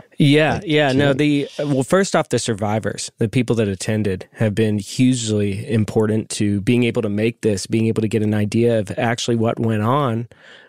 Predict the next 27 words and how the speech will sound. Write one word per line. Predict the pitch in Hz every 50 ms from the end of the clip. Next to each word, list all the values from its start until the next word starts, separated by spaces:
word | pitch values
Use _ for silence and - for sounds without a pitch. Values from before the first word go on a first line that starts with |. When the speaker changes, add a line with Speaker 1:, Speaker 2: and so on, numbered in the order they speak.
| _ _
Speaker 1:
Because | - 131 - 151 123
obviously | 135 135 139 143 139 - 139 123
with | 120 -
something | - - 123 110 - 120
like | 117 113 113 104
this, | - 120 123 123 - - - - - _ _ _
the | 127 120 120
people | - - - 123 120 - 127 120
that | 120 120 120 117 - -
worked | 120 110 104 104 107 113 131 143 139 123 117 - _ - - - _ _ _ _ _ _ -
there | 110 104 107 101 101 101 101 101 110 120 -
or | - 113 110
were | 104 110 113 113
involved | 110 104 107 113 110 113 110 - - - _ _ _ _ _
do | - 120 113
not | 110 110 110 113 -
want | 113 113 113
to | 104
talk | - 123 120 123 - -
about | 113 98 95 87 -
it. | - - - - - - - _ - - -
A | 131 120
lot | 110 110 117 117 120 127
of | 127
the | 131 135
survivors, | - - 135 117 110 120 117 123 131 120 131 127 120 -
luckily, | 117 110 113 120 120 127 - - 127 123 120 113 120 135 147 156 160